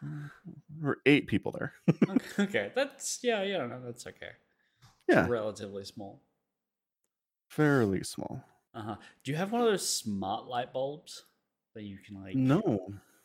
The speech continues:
Speaker 2: Okay, so how are you gonna fix it?
Speaker 1: It only does this when the heat's running, so I just turn the heat off. <laughs>
Speaker 2: Sure.
Speaker 1: Science!
Speaker 2: Mm-hmm. That works for you,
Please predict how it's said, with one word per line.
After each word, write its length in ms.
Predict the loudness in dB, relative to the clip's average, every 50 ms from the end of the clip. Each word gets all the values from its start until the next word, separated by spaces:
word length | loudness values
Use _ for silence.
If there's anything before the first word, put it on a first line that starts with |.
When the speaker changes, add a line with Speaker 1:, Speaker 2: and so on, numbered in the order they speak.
| _ _ -18 -18
Speaker 2:
Okay, 320 | -14 -10 -10 -10 -10 -10 -12
so 160 | -16 -16 -12
how 120 | -8 -6 -4
are 40 | -4
you 140 | -4 -4
gonna 160 | -6 -6 -6 -6
fix 360 | -6 -8 -8 -8 -8 -10 -12
it? 160 | -12 -14 -16 _ _ _ _ _ _ _ _ _ _ _ _ _ _ _ _ _ _ _ _ _ _ _ _ _ _
Speaker 1:
It 120 | 8 10 10
only 220 | 10 10 10 10
does 280 | 12 12 12 12 12 12
this 180 | 10 8 10 8
when 120 | 6 4
the 60 | 4
heat's 340 | 2 2 0 -2 -2 -2 -2
running, 260 | 0 0 0 0 -2
so 120 | 0 0 0
I 40 | 0
just 160 | 0 -2 -2
turn 160 | -2 0 0
the 60 | 0
heat 180 | 0 2 2 2
off. 400 | 2 2 0 -4 -6 -6 -8 -10 -12 -14 -12 -10 -10 -6 -4 -4 0 2 0 0 0 -2 -18 -20 -20 -20 -20 -20 _ _ _ _ -12
<laughs> 100 | -12 -10 -12 -14 -16 _ _ _ _ _ _ -20 -20 -18 -18 -18 -18 -18 -20 _ _
Speaker 2:
Sure. 440 | -12 -10 -8 -4 -2 0 0 0 0 -4 -8 -18 _ _ _ _ _ _ _ _ _ _ _
Speaker 1:
Science! 720 | 4 8 12 12 12 12 12 10 10 6 2 -2 -2 -4 -6 _ _ _ _ _ _ _ -10 -6
Speaker 2:
Mm-hmm. 240 | -4 -4 -4 -4 -6 -10 _ _ _ _ _ _ _ _ -16 -8 -4
That 120 | -2 0 0
works 220 | 0 0 -2 -4
for 140 | -2 0 0
you, 100 | 0 0